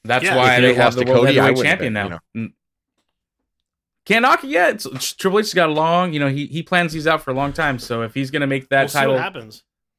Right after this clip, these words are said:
Speaker 1: really relevant, then people might not really care
Speaker 3: I don't
Speaker 1: if Roman
Speaker 3: know.
Speaker 1: has
Speaker 3: I
Speaker 1: it
Speaker 3: don't
Speaker 1: for a
Speaker 3: think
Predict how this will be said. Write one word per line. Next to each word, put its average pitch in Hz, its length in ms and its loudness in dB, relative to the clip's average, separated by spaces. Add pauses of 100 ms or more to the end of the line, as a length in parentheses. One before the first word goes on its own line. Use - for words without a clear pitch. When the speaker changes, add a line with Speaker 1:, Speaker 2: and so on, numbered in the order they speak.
(580)
Speaker 1:
really 139 260 2
relevant, 127 520 2
then 120 300 2
people 135 280 -6
might 127 200 2
not 120 240 -4 (260)
really 120 200 -4
care - 140 0
Speaker 3:
I 202 40 6
don't 226 100 6
Speaker 1:
if 170 80 -2
Roman 196 200 4
Speaker 3:
know. 208 60 0
Speaker 1:
has 113 100 0
Speaker 3:
I 160 40 6
Speaker 1:
it 180 40 4
Speaker 3:
don't 214 160 0
Speaker 1:
for 208 80 -2
a 214 40 -6
Speaker 3:
think - 40 -6